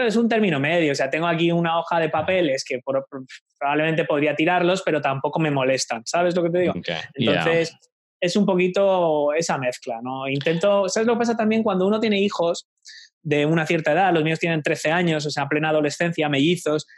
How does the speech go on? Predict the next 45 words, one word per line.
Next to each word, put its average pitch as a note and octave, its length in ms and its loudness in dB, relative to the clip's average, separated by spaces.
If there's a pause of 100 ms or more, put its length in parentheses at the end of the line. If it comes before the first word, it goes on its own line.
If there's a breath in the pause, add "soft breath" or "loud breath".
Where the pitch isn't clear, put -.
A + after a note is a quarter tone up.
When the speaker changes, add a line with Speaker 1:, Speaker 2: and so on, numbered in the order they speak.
(240 soft breath)
Speaker 1:
uno A3 340 2
se G#3 100 -2
adapta E3 300 0
un F3 140 0
poco F3 240 2
a E3+ 120 2
la C#3 120 0
situación. C3+ 540 -2
O - 20 -8
sea, B2+ 160 -4
en C#3 60 -4
esa F#3+ 180 0
situación G3+ 380 0
es F#3 100 0
imposible G3 880 2 (380 soft breath)
ser E3+ 360 0
muy F3 180 4
meticuloso C#3+ 680 0
con C#3 140 -2
el C3+ 120 2
orden, B2+ 380 0
¿sabes? C#3+ 240 0
Porque D#3+ 200 0
te C#3 80 0
volverías C3+ 460 2
loco. - 440 0 (480 loud breath)
Entonces, C#3+ 680 0
Speaker 2:
Ujú. - 140 -20
Speaker 1:
tienes E3 460 0
que, F3 380 2
bueno, D3+ 220 -4 (100)
pues - 140 -16
uno D3+ 100 -2
al D3 60 -2
final D3+ 280 -2
se D#3+ 120 0
va D3+ 280 2
adaptando G#3+ 640 2
al F3 120 2
entorno G3 500 0
y F#3 40 2
entonces, D3 360 -8
pues, - 180 -20
tienes D3 280 -8
que, B2+ 280 -2